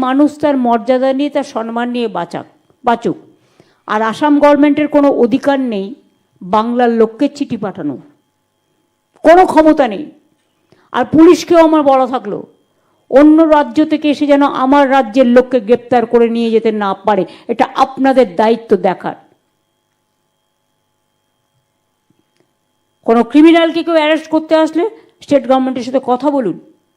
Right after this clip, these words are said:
আমরা ক্রিমিনালদের নিশ্চয়ই অ্যালাউ করবো না, কিন্তু সাধারণ মানুষের ক্রিমিনাল এক নয়।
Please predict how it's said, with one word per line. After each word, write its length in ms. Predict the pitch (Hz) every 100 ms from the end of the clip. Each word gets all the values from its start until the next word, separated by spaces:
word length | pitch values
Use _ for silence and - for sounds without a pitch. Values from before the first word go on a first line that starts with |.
| _ _ _ _ _ _ _ -
আমরা 200 | 254 277
ক্রিমিনালদের 600 | 277 294 302 302 285 294
নিশ্চয়ই 320 | 285 285 330 320
অ্যালাউ 200 | 294 285
করবো 280 | 262 226 185
না, 120 | 151 - _ _ _ -
কিন্তু 160 | 254
সাধারণ 460 | - - 247 285 294
মানুষের 340 | 285 285 269 277
ক্রিমিনাল 380 | 277 262 262 262
এক 140 | 254 262
নয়। 280 | 302 294